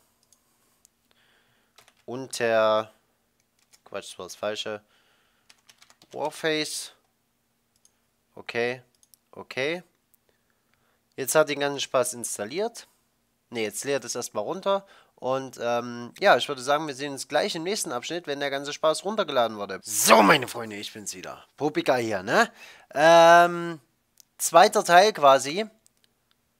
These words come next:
Nicht im zweiten Video, sondern immer noch das gleiche Video. Egal, hört einfach nicht hin. Aber jetzt bitte zuhören. Ähm,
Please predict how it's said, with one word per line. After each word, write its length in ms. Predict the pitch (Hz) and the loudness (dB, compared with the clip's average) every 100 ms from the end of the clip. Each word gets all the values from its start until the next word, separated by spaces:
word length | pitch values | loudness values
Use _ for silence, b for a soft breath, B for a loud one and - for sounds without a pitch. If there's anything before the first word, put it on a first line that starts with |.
| _ | _
Nicht 400 | 135 139 - - | -10 -6 -6 -8
im 180 | - 127 | -14 -14
zweiten 360 | - 131 120 123 | -4 -2 -2 -6
Video, 240 | 151 170 | -8 -8
sondern 280 | 147 127 120 | -6 -8 -8
immer 140 | 139 | -8
noch 140 | 131 123 | -8 -8
das 120 | 120 | -10
gleiche 300 | 147 147 139 | -2 -2 -2
Video. 320 | 113 127 139 _ _ _ - | -8 -8 -10 _ _ _ -10
Egal, 600 | 135 131 113 123 151 151 _ - | -8 0 2 4 2 -2 _ -8
hört 220 | 147 170 | -4 -4
einfach 320 | 143 143 135 | -4 -8 -10
nicht 200 | 127 120 | -8 -10
hin. 240 | 135 135 165 _ _ _ | -12 -14 -18 _ _ _
Aber 220 | - 127 | -4 -2
jetzt 300 | 131 151 - | 0 -2 -4
bitte 200 | - 127 | -10 -14
zuhören. 540 | 131 175 147 110 123 156 B B B B - | -12 -10 -8 -6 -8 -12 B B B B 2
Ähm, 720 | 151 165 170 175 170 175 | 8 10 8 4 -6 -8